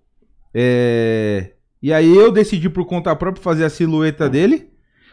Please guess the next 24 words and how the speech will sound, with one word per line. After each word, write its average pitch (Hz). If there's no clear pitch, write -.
como 190
agradecimento, 208
em 185
primeiro 214
lugar, 170
à 185
Rota 185
e 143
à 151
Polícia 156
Militar 156
do 143
Estado 139
de -
São 151
Paulo, 165
e 220
em 262
segundo 240
plano, 233
ao 190
trabalho 208
do 196
Nantes. 190